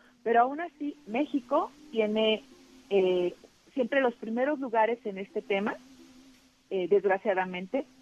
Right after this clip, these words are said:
Eh, tiene, eh, imagínate, tiene el primer lugar en la producción de pornografía infantil.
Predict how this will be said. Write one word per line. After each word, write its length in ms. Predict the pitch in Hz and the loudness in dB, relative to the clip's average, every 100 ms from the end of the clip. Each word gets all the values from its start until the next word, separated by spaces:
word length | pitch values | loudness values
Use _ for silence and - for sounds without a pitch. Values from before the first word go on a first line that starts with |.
| - - | -12 -4
Eh, 220 | 190 180 - | -2 -2 0
tiene, 380 | 226 233 240 - | 2 2 0 2
eh, 300 | 196 190 - | 2 2 -2
imagínate, 480 | 202 208 226 226 220 | -6 -4 -2 -2 0
tiene 340 | 247 247 262 | 0 0 0
el 100 | 214 | 0
primer 320 | - 220 220 233 | -2 -2 0 0
lugar 300 | 247 220 226 | 2 2 2
en 80 | |
la 100 | 226 | 0
producción 480 | 196 170 180 - 202 | -2 -4 -8 -2 -2
de 80 | 208 | 0
pornografía 640 | - 185 175 160 165 190 | -2 -4 0 2 2 -2
infantil. 580 | 180 190 170 180 202 | -4 -6 -6 -4 0